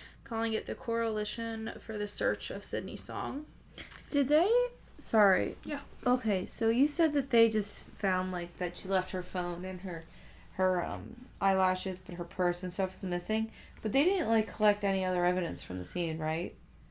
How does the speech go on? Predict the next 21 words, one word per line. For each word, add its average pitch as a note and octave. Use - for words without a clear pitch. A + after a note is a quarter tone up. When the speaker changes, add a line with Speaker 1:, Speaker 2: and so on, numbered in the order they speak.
Speaker 1:
I A#3
don't A#3
think A3
so. -
Speaker 2:
Do A3
they, A3
did, G#3
would G3+
they G#3+
have G#3
needed G3
a F#3+
warrant D#3+
for C#4
that? E4+
Speaker 1:
I F4
don't A4+
know. A#3
I C#4
don't D#4+
know. F4